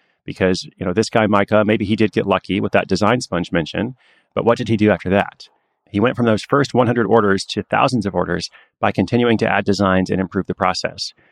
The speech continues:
So luck is something that comes or goes, but your consistency,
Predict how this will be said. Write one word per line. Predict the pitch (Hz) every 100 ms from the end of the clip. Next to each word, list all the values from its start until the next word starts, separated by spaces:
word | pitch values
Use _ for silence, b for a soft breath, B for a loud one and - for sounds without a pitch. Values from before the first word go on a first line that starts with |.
| _
So | - 92 -
luck | 113 143
is | 139
something | - 123 123
that | 110 -
comes | 113 107 95
or |
goes, | 87 131 113 98 - b b
but | 101 92
your | 104 117 131
consistency, | 120 110 107 - - - 98 92